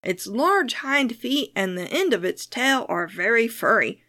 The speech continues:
to give it more surface area so it can easily maneuver through loose sand. It mostly eats seeds and leaves, and it gets all the moisture it needs from the food it eats.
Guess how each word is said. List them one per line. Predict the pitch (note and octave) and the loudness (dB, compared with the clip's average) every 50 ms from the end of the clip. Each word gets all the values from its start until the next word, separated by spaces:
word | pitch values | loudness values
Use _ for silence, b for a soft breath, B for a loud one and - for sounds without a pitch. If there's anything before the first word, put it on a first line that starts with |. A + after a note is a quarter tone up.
| b _ | b _
to | - F#3 | -2 2
give | F3 G3+ G3 F#3 | 4 4 4 4
it | F#3 - | 2 0
more | F#3 F#3 F3+ F3 F3+ | -2 -4 -4 -4 -6
surface | F3 - D4 E4+ G4 - A#3 G#3 G3+ - - | -2 0 0 0 2 0 -2 -2 -2 -2 -2
area | - F#3 F#3 F#3 F#3+ G#3 A#3+ D4+ E4 - | 0 0 2 2 2 2 2 0 -2 -4
so | - - - G#3 F3+ F#3 | -8 -4 0 0 2 2
it | F#3 - - | 0 -2 -2
can | - E3 - - | -6 -6 -6 -2
easily | - F#4 G#4+ F4+ C4+ G3+ F#3 F#3 F#3+ F#3 F#3 | 0 2 2 4 4 2 2 2 0 0 -2
maneuver | F3 F3 F3 F3 F3+ A3+ E4+ G4+ F#4 G#3+ G3 G3 A3 B3 - | -2 -4 -4 -2 0 2 4 4 4 4 2 2 0 0 0
through | G3 F#3 F3+ F3+ | 0 0 2 2
loose | F3 F#3 A#3 C4+ D#4 D4 - - - - | 0 2 2 4 2 2 0 -6 -12 -14
sand. | - - - - D#3+ G#3+ G3+ - - - - - - _ _ _ _ _ _ _ _ _ _ - | -12 -10 -8 -6 -4 -4 -4 -4 -6 -10 -16 -18 -20 _ _ _ _ _ _ _ _ _ _ -2
It | G#3 - - | -2 -2 0
mostly | A3+ C#4 G4+ A#4+ A4 - - - C4+ B3 | 2 2 2 2 0 -2 -4 -4 -4 -2
eats | - - A3 A3 - - - - | -2 -2 -2 -2 -4 -6 -10 -6
seeds | - - G3 G3 G3+ F3 F#3+ | -4 -2 -2 -2 -2 -4 -4
and | F#3 F3+ F3 F3 F3 | -6 -6 -6 -6 -2
leaves, | G3 A3 A#3+ G3+ E3 D3 E3+ - - - _ _ - | -2 0 0 0 -2 -2 -4 -8 -14 -18 _ _ -2
and | F#3+ F#3 | 0 0
it | F#3+ - G#3 | 0 0 0
gets | E4+ A4 G#4+ - - - | 0 0 0 -2 -4 -6
all | - G3 G#3 G#3 | -4 -2 -2 0
the | F#3 F#3 F3+ | -2 -2 -2
moisture | F3+ G#3 D4+ G4 F#4+ - - - G3 F#3 | 0 0 0 0 0 -2 -2 0 0 0
it | - - | 0 0
needs | F#3 F#3 F#3 G3 G3+ G3+ - | -2 -4 -2 -4 -4 -4 -6
from | - - G3+ G3+ G3+ | -4 -2 -2 0 0
the | G#3+ A3+ | 0 -2
food | A3+ - - G3 C#4 F#4+ G4+ | -2 -2 2 4 6 6 6
it | G#3 E3+ C#3 | 6 2 0
eats. | - E3+ - - - _ - - - - | -2 -6 -6 -8 -14 _ -20 -20 -20 -20